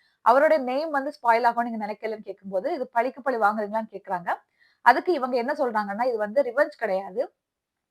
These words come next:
ஒரு கோவம் தான், இல்லைன்னு கிடையாது. என்னுடைய, என் வயித்துல வளரக்கூடிய குழந்தைக்கு இனிஷியல் வேணும், என் குழந்தைக்கு அப்பா வேணும், என் புருஷன் வந்து மாதம்பட்டி ரங்கராஜ் தாங்கிறது எல்லாருக்குமே தெரியணும். அதுக்காக தான் நான் வந்து, நான் வந்து ஒரு பொண்ணா வெளியே இறங்கி வந்து நான் கமிஷன் ஆபீஸ்ல கம்ப்ளைண்ட் கொடுத்திருக்கேன்"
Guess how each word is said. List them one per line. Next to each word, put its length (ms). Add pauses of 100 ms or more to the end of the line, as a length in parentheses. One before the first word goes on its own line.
(180)
ஒரு 100 (100)
கோவம் 340
தான், 180
இல்லைன்னு 280
கிடையாது. 400
என்னுடைய, 340 (340)
என் 160
வயித்துல 400
வளரக்கூடிய 480
குழந்தைக்கு 500 (420)
இனிஷியல் 360
வேணும், 420
என் 160
குழந்தைக்கு 400
அப்பா 320
வேணும், 440
என் 280
புருஷன் 320
வந்து 260
மாதம்பட்டி 440
ரங்கராஜ் 400
தாங்கிறது 340 (440)
எல்லாருக்குமே 540
தெரியணும். 380
அதுக்காக 320
தான் 140
நான் 120
வந்து, 240 (100)
நான் 160
வந்து 380 (520)
ஒரு 200
பொண்ணா 380
வெளியே 240
இறங்கி 280
வந்து 280
நான் 120
கமிஷன் 340
ஆபீஸ்ல 320
கம்ப்ளைண்ட் 360
கொடுத்திருக்கேன்" 480